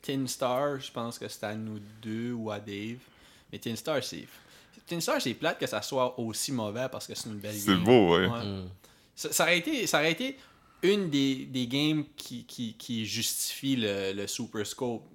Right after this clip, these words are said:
Speaker 1: ce qui est
Speaker 3: Ah,
Speaker 1: comme le,
Speaker 3: oui.
Speaker 1: le gun le plus stupide, là, quand même, là.
Speaker 3: C'est gros, hein ?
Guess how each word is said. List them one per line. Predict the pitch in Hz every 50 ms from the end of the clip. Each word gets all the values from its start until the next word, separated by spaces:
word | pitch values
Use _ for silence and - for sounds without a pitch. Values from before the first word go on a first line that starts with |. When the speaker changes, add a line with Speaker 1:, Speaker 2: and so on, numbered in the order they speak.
| - -
Speaker 1:
ce | 117 - -
qui | -
est | 117 107
Speaker 3:
Ah, | 104
Speaker 1:
comme | 131 120 117
le, | 113 107
Speaker 3:
oui. | 107 104 107
Speaker 1:
le | 113 117 110
gun | 104 123 127 135 139
le | 127 107 92
plus | - 123 113
stupide, | - - - - - - - - 117 147 180
là, | 175 165 156
quand | - 139 131
même, | 143 147 156 175 190
là. | 196 - 95 - - - -
Speaker 3:
C'est | - - 135 123
gros, | 120 147 220 220 117
hein ? | 104 110 135 185